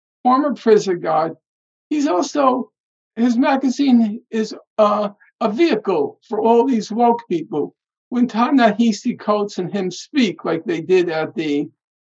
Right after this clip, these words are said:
um, at one conference, uh, uh,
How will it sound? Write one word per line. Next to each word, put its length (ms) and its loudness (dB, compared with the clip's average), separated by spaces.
um, 500 0
at 120 -2
one 240 2
conference, 880 -2
uh, 280 0
uh, 400 -2